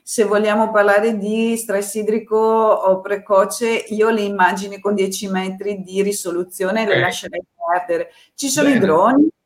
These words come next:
Speaker 1: ci sono
Speaker 2: Bene.
Speaker 1: dei sensori, c'è il Green Seeker che è un semplice sensore, eh,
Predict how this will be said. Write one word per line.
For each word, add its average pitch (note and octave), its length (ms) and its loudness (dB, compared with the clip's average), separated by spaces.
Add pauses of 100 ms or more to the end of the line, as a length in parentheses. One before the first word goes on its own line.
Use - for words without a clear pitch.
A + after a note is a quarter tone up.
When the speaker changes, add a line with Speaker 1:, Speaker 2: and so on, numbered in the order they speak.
(100)
Speaker 1:
ci C4+ 180 -6
sono C#4 360 2
Speaker 2:
Bene. C#4 80 2
Speaker 1:
dei B3+ 160 -2
sensori, B3 680 -2
c'è E4 180 0
il D4 40 -2
Green F4 240 0
Seeker C4+ 580 -2
che C4 100 -2
è A#3 40 2
un A#3 120 2
semplice C4 600 -2
sensore, A3+ 920 -2
eh, A#3 80 -6